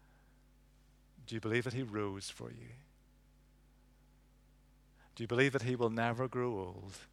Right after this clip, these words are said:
He will never taste death. And he has in store for us exactly the same thing.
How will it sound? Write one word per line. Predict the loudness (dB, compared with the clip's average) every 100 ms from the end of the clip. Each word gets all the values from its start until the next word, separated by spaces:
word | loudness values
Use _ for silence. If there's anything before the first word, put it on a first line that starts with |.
| -20 -20 -20 -20 -20 -16 -10
He |
will | -6 -6
never | 0 2 2
taste | 0 -4 -6 -6
death. | -8 -10 -10 -14 -18 -20 -20 -20 -20 -20 -20 -20 -20 -20 -20 -8
And | -4
he | -2
has | 0 0 0
in | -4
store | -6 -4 -4
for | -6 -4
us | -4 -2 -4 -4 -8 -20 -20 -20 _ -20 -20 -10
exactly | -10 -6 -4 -2 -4 -6 -6
the | -6
same | -8 -8 -12
thing. | -14 -16